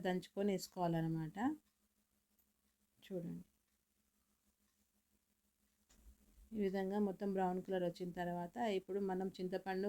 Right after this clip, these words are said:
గుజ్జు తీసి పెట్టుకుంటాం కదా, అది ఇప్పుడు కొంచెం కలమాకు వేసుకోవాలి. ఇప్పుడు ఆ రసం అంతా మన పులుపు తగ్గట్టు పోసుకోవాలన్నమాట.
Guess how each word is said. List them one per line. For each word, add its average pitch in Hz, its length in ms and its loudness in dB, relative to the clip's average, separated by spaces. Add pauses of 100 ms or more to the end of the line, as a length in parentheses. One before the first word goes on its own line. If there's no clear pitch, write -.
(120)
గుజ్జు 180 220 4
తీసి 180 240 2
పెట్టుకుంటాం 175 520 -6
కదా, 190 280 0 (840)
అది 180 220 2 (120)
ఇప్పుడు 226 240 0
కొంచెం 202 340 2
కలమాకు 180 480 4
వేసుకోవాలి. 175 680 -2 (420)
ఇప్పుడు 208 260 0
ఆ 196 80 8
రసం 190 420 2
అంతా 190 280 2 (680)
మన 208 160 6
పులుపు 196 400 4
తగ్గట్టు 185 500 2 (580)
పోసుకోవాలన్నమాట. 165 880 2